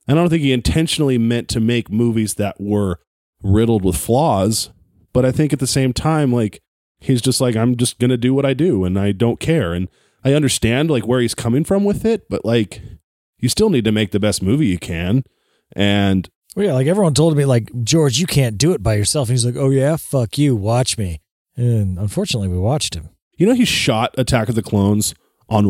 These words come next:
Speaker 1: one camera.
Speaker 2: Really?
Speaker 1: They only used one camera. I can't remember what model it was, but he was, like, all about shooting digital. And correct me if I'm wrong, f-, you know, fans of the show, email,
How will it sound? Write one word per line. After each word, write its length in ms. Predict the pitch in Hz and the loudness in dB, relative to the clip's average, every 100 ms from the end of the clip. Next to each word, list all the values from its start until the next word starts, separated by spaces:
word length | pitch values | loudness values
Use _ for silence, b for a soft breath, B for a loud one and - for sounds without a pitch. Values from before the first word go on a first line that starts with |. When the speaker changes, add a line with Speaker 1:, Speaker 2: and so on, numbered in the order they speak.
| 80 92 | 2 2
Speaker 1:
one 220 | 101 123 | 4 2
camera. 480 | 120 107 101 107 117 - _ _ _ - | 2 0 0 0 -2 -6 _ _ _ -10
Speaker 2:
Really? 340 | 90 143 339 | -4 -4 -4
Speaker 1:
They 240 | 101 117 151 | 0 2 4
only 240 | 160 170 | 2 2
used 280 | 151 131 110 | 2 0 0
one 420 | 95 101 123 170 | 0 2 2 0
camera. 400 | - 143 127 98 | 0 0 0 -2
I 60 | 113 | -2
can't 160 | 151 | -2
remember 180 | 147 160 | 0 0
what 140 | 156 | 0
model 280 | 131 110 110 | 0 0 0
it 80 | 98 | 0
was, 300 | 92 87 80 | 0 -2 -4
but 140 | 101 | -2
he 80 | 92 | -2
was, 260 | 95 82 - | -2 -2 -2
like, 220 | 90 85 | -4 -2
all 160 | 95 107 | -2 0
about 240 | 120 - | 0 0
shooting 260 | - 117 120 | 0 0 2
digital. 540 | 107 92 90 87 - _ _ _ _ | 2 2 2 2 -2 _ _ _ _
And 500 | 101 98 92 85 - - _ _ _ | 0 2 2 0 -2 -12 _ _ _
correct 280 | - 143 147 | -2 0 0
me 120 | 165 | 0
if 120 | 160 - | 0 0
I'm 100 | 156 139 | 0 2
wrong, 440 | 120 120 120 117 | 4 4 2 0
f-, 220 | 104 - | -4 -12
you 160 | - 117 | 0 2
know, 180 | 107 101 | 4 2
fans 320 | - 113 113 | 2 2 2
of 60 | 107 | 2
the 80 | 113 | 0
show, 360 | - 101 101 | 0 2 2
email, 360 | 101 107 104 | 2 2 0